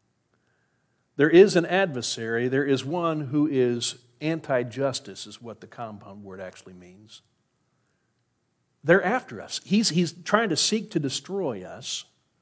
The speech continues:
All right? And so what was happening as Christians were being persecuted was unjust. And, and what else might be expected from this adversary like the devil? He's against everything that is right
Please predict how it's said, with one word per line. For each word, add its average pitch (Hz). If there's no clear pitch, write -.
All 113
right? 147
And 175
so 190
what 233
was 226
happening 233
as 165
Christians 220
were 170
being 160
persecuted 180
was 196
unjust. 196
And, 185
and 185
what 220
else 269
might 185
be 175
expected 170
from 175
this 147
adversary 165
like 170
the 190
devil? 175
He's 214
against 214
everything 214
that 175
is 123
right 190